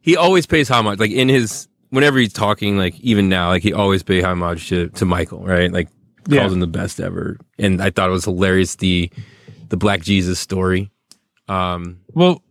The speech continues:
Speaker 2: yeah, well, he called him Black Cat, Black Jesus, and
Speaker 1: <laughs>
Speaker 2: something else I didn't get. Never called him, or
Speaker 1: Yeah.
Speaker 2: called him Michael.
Speaker 1: Never called him, yeah, yeah. M J, like,
Speaker 2: And that
Speaker 1: but
Speaker 2: was, that was it.
Speaker 1: Yeah, so I can't be mad at him. I can't be mad at him for that 'cause he kinda redeems himself in the same sentence where I,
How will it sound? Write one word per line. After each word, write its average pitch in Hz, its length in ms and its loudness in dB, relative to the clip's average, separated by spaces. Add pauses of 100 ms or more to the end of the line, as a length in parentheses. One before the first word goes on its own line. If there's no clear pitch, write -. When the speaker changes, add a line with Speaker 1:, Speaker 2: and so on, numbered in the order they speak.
(160)
Speaker 2:
yeah, 147 200 4
well, 175 260 4
he 147 220 -2
called 170 180 2
him 127 320 0
Black 160 240 2
Cat, 170 320 0
Black 165 240 0
Jesus, 147 640 -4
and 127 280 -8
Speaker 1:
<laughs> - 0 -
Speaker 2:
something 160 280 0
else 127 220 0
I 120 40 -4
didn't 123 240 -2
get. 120 220 -6 (720)
Never 202 260 4
called 208 300 4
him, 175 240 2 (100)
or 180 180 4
Speaker 1:
Yeah. 127 60 2
Speaker 2:
called 185 160 4
him 165 60 4
Michael. 147 400 2 (140)
Speaker 1:
Never 107 320 -4
called 101 160 -6
him, 90 240 -18
yeah, 98 200 -6
yeah. 90 120 -18 (600)
M 113 140 -8
J, 104 240 -6
like, 101 160 -18
Speaker 2:
And 139 140 2
that 139 60 4
Speaker 1:
but 135 80 2
Speaker 2:
was, 127 120 0
that 135 120 0
was 135 140 0
it. 117 140 -6 (300)
Speaker 1:
Yeah, 127 300 0
so 165 220 2
I 151 160 2
can't 196 200 2
be 156 80 0
mad 110 260 2
at 104 60 2
him. 101 160 -6
I 120 80 -2
can't 143 140 4
be 127 40 2
mad 113 120 2
at 104 60 2
him 98 40 -2
for 98 120 -4
that 95 120 -2
'cause 98 100 -10
he 120 60 -2
kinda 131 200 2
redeems 107 380 0
himself 110 540 0
in 101 160 -2
the 95 80 2
same 95 280 2
sentence 90 340 -2
where 87 420 2
I, 87 300 -2